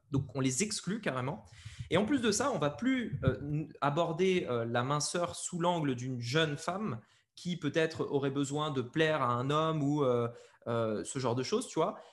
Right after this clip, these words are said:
Mais on va plus l'orienter dans le sens, femme de soixante-cinq ans et donc tout ce que ça a trait. C'est-à-dire, elle s'en fout de plaire à un, à, à quelqu'un d'autre. Elle, ce qui l'intéresse, c'est d'être bien dans sa peau, peut-être de reporter un vieux jean qu'elle avait mis avant,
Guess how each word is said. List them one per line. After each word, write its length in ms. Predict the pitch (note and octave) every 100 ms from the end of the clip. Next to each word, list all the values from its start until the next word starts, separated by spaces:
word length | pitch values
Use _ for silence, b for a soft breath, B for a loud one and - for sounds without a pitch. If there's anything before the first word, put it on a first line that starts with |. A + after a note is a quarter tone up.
| -
Mais 80 | D#3+
on 20 |
va 120 | E3
plus 320 | E3 B3 C4+
l'orienter 540 | F#3+ E3 D#3+ D3+ G#3 A#3+
dans 120 | D#3
le 60 | C#3
sens, 440 | - G#3+ - - B B _ - - - - - -
femme 400 | - - A3 F#3 C3+
de 160 | D#3+
soixante-cinq 540 | D#3+ E3 D#3+ D#3+ C#3+ G3
ans 160 | C4 D#3+
et 80 |
donc 240 | D#3 D#3+ -
tout 140 | C#4
ce 80 | -
que 80 | G#3
ça 220 | G3+ F#3
a 60 | F3
trait. 200 | - C3
C'est-à-dire, 280 | D3+ F3+ -
elle 120 | C#3+
s'en 160 | F3+
fout 220 | E3+ C4 G3
de 60 |
plaire 300 | - F3+ F#3+
à 220 | D3+ C#3
un, 140 | C3+ A#2
à, 220 | A2+ G#2
à 60 | C3+
quelqu'un 300 | D#3 C#3+ F3
d'autre. 280 | G3 - - B B
Elle, 120 | G#3
ce 80 | F#3+
qui 100 | -
l'intéresse, 480 | D3 D3 E3 A3 -
c'est 280 | F3+ G3 E3+
d'être 300 | C3+ - C3
bien 160 | C3+
dans 80 | C3+
sa 140 | C3
peau, 240 | C#3+ A3 A#3+
peut-être 280 | D#3+ E3+ C3+
de 80 |
reporter 500 | B2+ F3 F3 F3 -
un 100 | D3+
vieux 200 | C3 C#3+ B2+
jean 280 | C#3+ D3+
qu'elle 160 | C#3 A#2+
avait 200 | A#2 A#2+
mis 140 | B2
avant, 400 | B2 C#3 G3+ A#3+